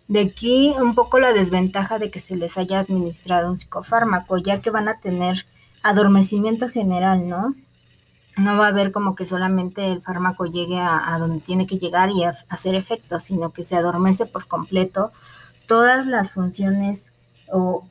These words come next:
cogniciones del, del paciente. Es decir, no va a poder a lo mejor sentir ya ansiedad, pero tampoco va a poder sentir tranquilidad.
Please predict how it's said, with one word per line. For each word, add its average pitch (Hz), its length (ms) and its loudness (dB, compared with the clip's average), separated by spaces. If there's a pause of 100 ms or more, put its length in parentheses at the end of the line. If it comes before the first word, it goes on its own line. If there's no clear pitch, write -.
cogniciones 202 960 0
del, 170 540 -4
del 175 180 -6
paciente. 190 680 -2 (720)
Es 185 160 0
decir, 190 420 0
no 196 160 2
va 196 120 2
a 190 80 -6
poder 185 280 0
a 185 140 2
lo 170 60 -2
mejor 180 160 -4
sentir 180 420 -4
ya 180 180 4
ansiedad, 208 540 0
pero 190 180 -2
tampoco 190 380 -8
va 202 80 -2
a 202 80 -16
poder 180 320 -4
sentir 180 400 -8
tranquilidad. 175 640 -10